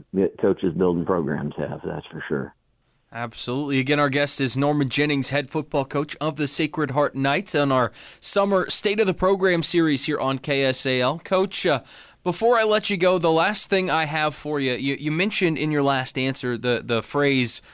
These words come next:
Speaker 2: cultural shift, right? And every head
Speaker 1: Yes.
Speaker 2: coach has their own culture, their own identity that they want for their team to have.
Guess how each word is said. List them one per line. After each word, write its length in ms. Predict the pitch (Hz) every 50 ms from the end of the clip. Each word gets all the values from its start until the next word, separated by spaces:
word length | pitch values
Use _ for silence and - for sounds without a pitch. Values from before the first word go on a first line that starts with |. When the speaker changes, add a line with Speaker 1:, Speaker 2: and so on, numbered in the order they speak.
| - _ -
Speaker 2:
cultural 760 | - 180 180 170 170 - - 165 156 151 143 139 131 - -
shift, 600 | - - - - - 147 117 - - - - - -
right? 360 | - - 120 131 143 - _ _ _ _ _ _ _ _ _ _ -
And 320 | 147 147 147 143 139 139 - - _ _ -
every 380 | 170 196 208 208 220 214 190 175
head 160 | 170 180 -
Speaker 1:
Yes. 140 | - 76 -
Speaker 2:
coach 260 | 170 160 170 165 -
has 260 | 175 165 160 151 -
their 220 | - 143 147 147
own 180 | 147 147 147 147
culture, 500 | 139 - 143 139 139 135 - - 139 135
their 200 | 131 127 127 131
own 160 | 131 135 135
identity 580 | - 135 131 123 110 131 131 139 135 127 131 131
that 220 | 123 123 117 -
they 100 | 127 120
want 300 | 120 117 117 127 135 -
for 180 | - - 143 135
their 140 | 127 117 113
team 360 | - - 139 135 131 131 113
to 100 | - -
have. 580 | 113 - - 143 143 131 117 104 101 104 104